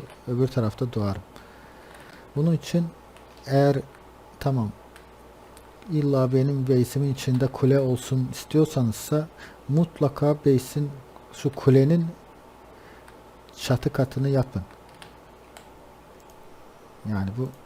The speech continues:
s-, kuleyi sonlandırın. Kuleyi sonlandırmak niçin lazım? Yani ben bunun üzerine çıkıp eğer çatı katı olursa ben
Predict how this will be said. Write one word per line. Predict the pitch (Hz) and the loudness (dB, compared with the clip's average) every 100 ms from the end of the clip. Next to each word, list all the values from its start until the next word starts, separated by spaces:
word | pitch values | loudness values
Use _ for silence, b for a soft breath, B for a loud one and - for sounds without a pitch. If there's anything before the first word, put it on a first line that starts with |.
| - | -20
s-, | - - - | -20 -20 -18
kuleyi | - 123 127 143 | -4 2 4 2
sonlandırın. | - 135 127 127 123 131 101 - - - B B B B - | 2 2 4 4 4 2 -2 -10 -20 -20 B B B B -20
Kuleyi | - 120 127 | -10 -2 0
sonlandırmak | 135 147 139 139 139 147 156 - | 0 -2 -2 -2 -2 0 -2 0
niçin | 165 - 107 104 | -2 0 -2 0
lazım? | 98 104 156 - B - - | -2 -4 -8 -10 B -16 -2
Yani | 135 135 | 0 0
ben | 139 143 135 | 0 -2 -2
bunun | 135 151 | -2 0
üzerine | 139 131 135 135 147 | 2 4 4 2 -2
çıkıp | - - 170 - - - - - - - - - - - - - | -4 -4 -4 -4 -20 -20 -20 -20 -20 -20 -20 -20 -20 -20 -12 -4
eğer | 120 | -4
çatı | 117 - 123 135 | -2 -4 -4 -4
katı | 131 - | -4 -2
olursa | 147 156 180 - 143 175 - - - - - B B B B B - - - - - - - - - - - - - - - | -2 0 0 0 -2 -2 -8 -20 -20 -20 -20 B B B B B -20 -20 -20 -20 -20 -20 -20 -20 -20 -20 -20 -20 -20 -20 -8
ben | 135 | -4